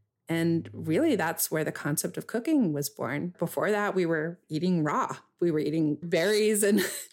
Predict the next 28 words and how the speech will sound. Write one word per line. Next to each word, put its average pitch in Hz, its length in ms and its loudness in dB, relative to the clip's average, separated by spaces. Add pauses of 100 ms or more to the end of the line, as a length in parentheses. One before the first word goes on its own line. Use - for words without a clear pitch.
(160)
<laughs> - 440 -16
chunk 226 260 2
of 202 140 2
bison 214 580 2
or 175 300 4 (160)
whatever 240 540 2
it 175 80 4
was. 214 440 2
<laughs> 277 40 4
We 202 80 6
would 196 160 4
just 190 380 -2
put 196 140 0
it 196 80 2
in 143 100 0
our 175 100 0
mouth 190 300 -2
and 185 120 -2
chew. 233 340 2
And 160 260 0 (240)
fire 262 600 0 (120)
changes 247 680 4
things. - 720 -4
It 180 100 2
makes, 180 480 0 (420)
makes 175 300 2
some 196 280 2
foods 208 360 2